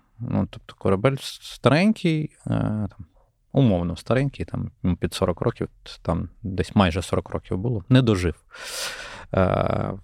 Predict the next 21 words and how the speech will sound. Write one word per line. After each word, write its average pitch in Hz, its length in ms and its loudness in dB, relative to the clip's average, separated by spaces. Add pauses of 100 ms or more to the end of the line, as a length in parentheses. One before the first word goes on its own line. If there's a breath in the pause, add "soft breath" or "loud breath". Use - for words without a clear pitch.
(260)
корабель 147 500 2 (240)
відомий 127 1000 4 (360)
тим, 127 240 4
що 101 1000 0
активно 110 440 2
брав 92 260 2
участь - 520 -2
у 98 140 -2
трьох, - 580 0 (720 loud breath)
е, 131 60 0 (920)
операціях, 101 960 2
в 92 160 -6
яких 92 460 -4
брали 90 220 4
участь - 240 -2
самі 92 180 2
росіяни. 170 560 2 (760 loud breath)
Перш 98 140 0
за 95 80 2
все, 95 240 0
це 95 640 0